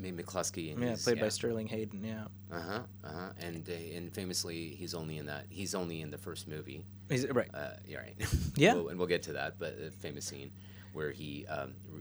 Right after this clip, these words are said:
Speaker 1: r-, uh, meets his demise. Um, or his end, um, I should say. But yeah, you're right. That's, that is a really fascinating
Speaker 2: Right. I mean,
Speaker 1: point.
Speaker 2: you know, this is something I tell my students, right? I'm like, the
Speaker 1: Well, I mean,
Speaker 2: the
Speaker 1: wh-, what would you, uh, you, uh,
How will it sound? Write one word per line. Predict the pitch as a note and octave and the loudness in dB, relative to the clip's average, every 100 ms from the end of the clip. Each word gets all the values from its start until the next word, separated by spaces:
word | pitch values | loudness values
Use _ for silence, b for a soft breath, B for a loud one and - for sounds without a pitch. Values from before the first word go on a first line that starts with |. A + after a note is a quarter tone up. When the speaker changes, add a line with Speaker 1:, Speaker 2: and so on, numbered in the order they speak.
| - | -6
Speaker 1:
r-, | D2 | -6
uh, | B1+ G#1 | -6 -8
meets | D2+ C#2+ - | -8 -6 -8
his | C#2 | -8
demise. | - C2+ C2+ D2 G#2 - | -6 -4 -2 -2 -2 2
Um, | D#2+ D#2 G#2+ B B B B - | 4 4 0 B B B B -4
or | D#2+ | -2
his | D2+ E2 - | -2 -4 -2
end, | D#2+ D#2+ E2 - - | -2 -2 -4 -10 0
um, | E2 F2 E2+ E2 E2 | 4 6 6 2 0
I | D#2+ | -6
should | F#2+ D#2+ | -6 -4
say. | E2+ F2 | -2 0
But | G2 G2 | 0 4
yeah, | A2 D#2 B1+ | 6 6 4
you're | F2+ F#2+ | 2 4
right. | B2 G2+ | 4 0
That's, | - - | -4 -6
that | F#2+ G#2+ | -6 -8
is | A2+ F#2+ | -10 -8
a | F#2+ | -8
really | F2+ F#2+ G2 | -6 -4 -4
fascinating | - F#2 F#2+ - | -6 -6 2 8
Speaker 2:
Right. | G#3 F#3 | 10 10
I | |
mean, | G3+ - | 6 4
Speaker 1:
point. | D3 D3 | -2 0
Speaker 2:
you | G#3 | 6
know, | G3 | 8
this | F#3 | 8
is | F#3 | 6
something | G3 E3 | 4 6
I | C3 | 4
tell | C#3+ | 4
my | A#2 G#2+ | 0 2
students, | - D#3 A2 - - | 4 4 2 0 0
right? | A2+ | 2
I'm | A2+ | 4
like, | B2 B2 - - - - - - C3+ | 4 2 0 -8 -10 -12 -12 -8 6
the | C#3 B2+ A#2 - B B B B B B B - - - - | 12 12 10 4 B B B B B B B -14 -14 -14 2
Speaker 1:
Well, | G3 F#3 | 10 12
I | D3+ | 12
mean, | F3+ D3 D3 | 8 4 6
Speaker 2:
the | C#3 C3 | 8 8
Speaker 1:
wh-, | A2+ D3 D3+ | 6 0 4
what | F3 | 4
would | E3 | 4
you, | D#3+ B2+ F2 | 0 -4 -4
uh, | B2+ | -4
you, | D#3 | -2
uh, | D#3+ | -2